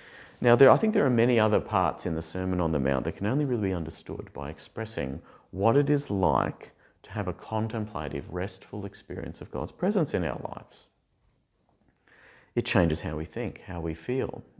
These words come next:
and how we see the world. So you can see Jesus is not inviting people in this sermon into an impossible moral system to live up to. What he is essentially doing is inviting them into a change of consciousness,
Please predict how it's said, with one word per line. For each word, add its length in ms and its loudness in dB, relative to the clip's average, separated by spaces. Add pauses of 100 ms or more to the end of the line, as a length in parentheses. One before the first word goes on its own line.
(120)
and 120 -6
how 200 -6
we 140 0
see 340 -2
the 120 -8
world. 380 -2
So 140 -6
you 140 0
can 160 -6
see 200 -2
Jesus 440 -2
is 120 -4
not 220 -4
inviting 460 -4
people 500 -14 (600)
in 100 -4
this 160 0
sermon 480 -6 (460)
into 380 0
an 80 -2
impossible 640 -8
moral 340 -4
system 600 -14
to 100 -12
live 160 -6
up 180 -8
to. 120 -14 (920)
What 180 -4
he 100 0
is 140 -2
essentially 440 -6
doing 340 0
is 140 -4
inviting 460 -4
them 160 -8
into 220 -10
a 40 -8
change 460 -8
of 160 -10
consciousness, 720 -14